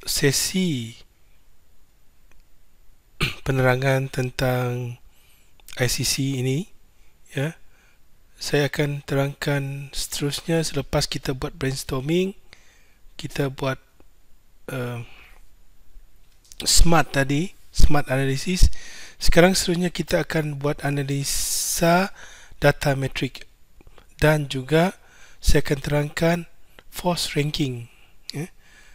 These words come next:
Kaedah force ranking ada dua di sini. Ah, tuan-tuan boleh pilih mana satu, ya, yang nak di-,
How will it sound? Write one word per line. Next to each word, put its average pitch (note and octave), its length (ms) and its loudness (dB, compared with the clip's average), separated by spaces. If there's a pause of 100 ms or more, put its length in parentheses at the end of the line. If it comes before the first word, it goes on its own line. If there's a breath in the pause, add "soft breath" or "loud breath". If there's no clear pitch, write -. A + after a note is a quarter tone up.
(280 soft breath)
Kaedah C3+ 320 -2
force - 400 -8
ranking C3 400 -8
ada C3 160 -6
dua C#3+ 400 -2
di B2 80 -6
sini. C3+ 320 -6 (800 loud breath)
Ah, C#3+ 320 -6
tuan-tuan D3+ 240 -4
boleh D3 160 -4
pilih C#3 320 -4
mana C3+ 240 -4
satu, - 320 -6
ya, C#3 160 -6 (160)
yang B2+ 240 -8
nak C3 160 -10
di-, B2 140 -12